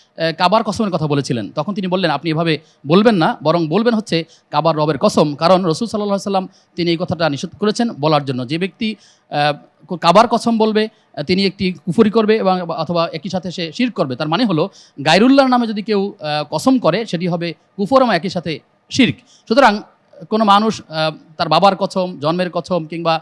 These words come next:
এভাবে করে তার ইলমের কসম, না জাতের কসম, এভাবে অনেক মানুষ ভুল কসমগুলো বলে থাকে।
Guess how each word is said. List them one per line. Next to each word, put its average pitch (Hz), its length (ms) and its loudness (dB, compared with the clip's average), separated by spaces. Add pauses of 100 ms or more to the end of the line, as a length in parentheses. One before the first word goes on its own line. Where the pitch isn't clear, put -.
(240)
এভাবে 202 240 0
করে 214 240 -4 (320)
তার 156 160 0 (100)
ইলমের 208 320 2
কসম, 180 360 2 (260)
না 220 120 -4 (160)
জাতের 190 360 0
কসম, 202 240 0
এভাবে 220 340 2
অনেক 226 240 -2
মানুষ 247 260 -2 (140)
ভুল 247 300 2 (300)
কসমগুলো 202 360 -4
বলে 156 180 2
থাকে। 120 280 -6